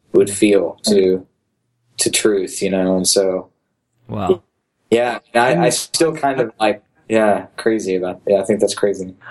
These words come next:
Speaker 3: I'm, I'm kind of curious, you talking about it being true to life, uh, because they are, you know, they're not just a, a Pentecostal movement themselves, they are a cult. So I'm, I'm kind of curious, did you do any,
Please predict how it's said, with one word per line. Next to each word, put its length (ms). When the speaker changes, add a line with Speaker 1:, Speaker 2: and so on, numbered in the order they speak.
Speaker 3:
I'm, 300
I'm 140
kind 160
of 120
curious, 600
you 100
talking 320
about 160
it 80
being 180
true 220
to 60
life, 380
uh, 300
because 400
they 100
are, 280
you 120
know, 200
they're 160
not 200
just 300
a, 320
a 120
Pentecostal 580
movement 260
themselves, 320
they 80
are 160
a 40
cult. 420
So 160
I'm, 140
I'm 120
kind 140
of 100
curious, 420
did 200
you 60
do 200
any, 420